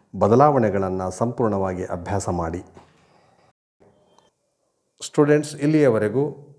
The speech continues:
ಆರ್ ಸಿ ಪಿ ಪಿ ಟಿ ವಿ ಎ ಕೆ ಎಂಬ ಅಬ್ರಿವೇಷನ್ ಪ್ರಕಾರ ಆರ್ ಸಿ ಎಂದರೆ ರಿಪೋರ್ಟಿಂಗ್ ವರ್ಬ್ ಮತ್ತು ಕನೆಕ್ಟರ್ಗಳು, kinds of ಸೆಂಟೆನ್ಸ್‌ಗಳಿಗೆ ಅನುಗುಣವಾಗಿ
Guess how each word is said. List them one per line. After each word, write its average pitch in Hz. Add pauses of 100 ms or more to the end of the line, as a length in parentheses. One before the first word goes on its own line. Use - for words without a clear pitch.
ಆರ್ 135
ಸಿ 170
ಪಿ 120
ಪಿ 131
ಟಿ 127
ವಿ 131
ಎ 135
ಕೆ 156
ಎಂಬ 113
ಅಬ್ರಿವೇಷನ್ 135
ಪ್ರಕಾರ 104
ಆರ್ 131
ಸಿ 160
ಎಂದರೆ 113
ರಿಪೋರ್ಟಿಂಗ್ 139
ವರ್ಬ್ 143
ಮತ್ತು 113
ಕನೆಕ್ಟರ್ಗಳು, 104 (840)
kinds 151
of 156
ಸೆಂಟೆನ್ಸ್‌ಗಳಿಗೆ 127
ಅನುಗುಣವಾಗಿ 113